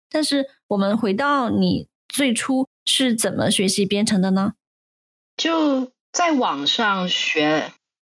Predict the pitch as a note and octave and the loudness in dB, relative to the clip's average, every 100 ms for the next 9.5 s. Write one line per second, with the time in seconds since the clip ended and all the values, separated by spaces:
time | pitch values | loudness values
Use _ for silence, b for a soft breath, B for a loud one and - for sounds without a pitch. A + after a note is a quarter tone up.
0 | - B3 A#3 F#3 G#3+ C4 G3+ B3+ A#3+ - | -6 -2 0 2 0 0 0 0 0 0
1 | A#3 - B3 B3 A#3+ G#3+ B3 A3+ F3+ - | 0 0 -2 0 -2 -2 0 0 -2 -4
2 | F#3 E3+ D#3 - G#3 F#3 D#3+ D3+ C#3+ D3 | -2 0 0 -2 0 0 0 0 0 0
3 | E3 - G#3 G#3 G#3 - A3+ G#3 F3+ D#3+ | -2 -2 -2 0 -2 0 0 2 0 0
4 | F3 D3 D3+ D#3 C3 D#3 F3+ D#3 C#3+ - | 0 0 2 0 0 0 0 0 0 0
5 | D#3+ D3 B2 C#3 D#3 D#3+ C#3 B2+ F3 C#3+ | 0 0 -2 -2 0 0 -2 -4 -2 -2
6 | C#3 F#3 F3 E3 D3+ b b - E3+ D3 | -2 0 2 0 -2 b b -4 -4 -2
7 | - A#3+ G#3+ - A#3+ A#3 F3 D#3+ C#3 B2+ | 0 0 0 0 0 0 -2 0 0 0
8 | E3+ F3 E3 F3 F3+ E3+ - E3+ D#3+ C3 | 0 0 0 2 0 -2 -4 0 0 0
9 | C3 A#3 G3 D3+ - | 0 0 2 0 -2